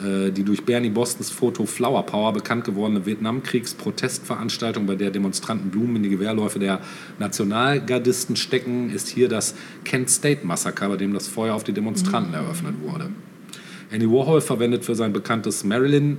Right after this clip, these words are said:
Speaker 1: Diptych anstelle, anstelle des Motivs von Marilyn Monroe den Superhelden Night Owl, der auch Teil der Watchmen ist. Neil Armstrong spricht während der Mondlandung tatsächlich die Worte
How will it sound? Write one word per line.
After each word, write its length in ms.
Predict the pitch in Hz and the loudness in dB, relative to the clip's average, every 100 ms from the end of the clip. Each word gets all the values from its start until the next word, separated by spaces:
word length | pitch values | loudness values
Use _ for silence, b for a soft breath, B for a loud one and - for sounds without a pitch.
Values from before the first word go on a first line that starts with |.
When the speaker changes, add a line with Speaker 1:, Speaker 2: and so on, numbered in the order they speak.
| - | 0
Speaker 1:
Diptych 680 | 104 139 - 165 - - - | 2 2 2 0 2 -2 -2
anstelle, 480 | 101 95 - 117 107 - | -4 -2 0 0 -2 -4
anstelle 560 | 98 - - 131 139 | -4 -4 2 4 4
des 160 | 113 - | 2 0
Motivs 380 | 101 - 127 - | -2 -2 -4 -2
von 100 | 107 | 0
Marilyn 260 | 104 104 | 0 2
Monroe 400 | 98 123 139 139 143 B B B B | 0 2 2 2 0 B B B B
den 120 | 107 101 | -2 0
Superhelden 460 | 117 107 107 95 | 0 0 0 2
Night 280 | 95 117 139 | 2 0 2
Owl, 320 | 139 156 180 | 4 6 4
der 200 | 185 90 | 2 0
auch 180 | 104 104 | -2 -4
Teil 220 | - 120 | -2 0
der 120 | 117 | 2
Watchmen 320 | 120 120 127 110 | 0 0 -2 0
ist. 280 | 147 - B B B - - - - B B B B | -2 -4 B B B -20 -20 -20 -12 B B B B
Neil 200 | 113 113 | 0 0
Armstrong 480 | - 139 143 - 135 | 2 0 0 0 0
spricht 320 | - 123 - | 0 -2 0
während 160 | 113 107 | 0 0
der 80 | 101 | 0
Mondlandung 420 | - 107 107 98 | 2 0 0 -2
tatsächlich 480 | - - 143 - - | -4 -2 0 0 0
die 160 | 113 | 2
Worte 340 | 113 120 117 | 2 2 2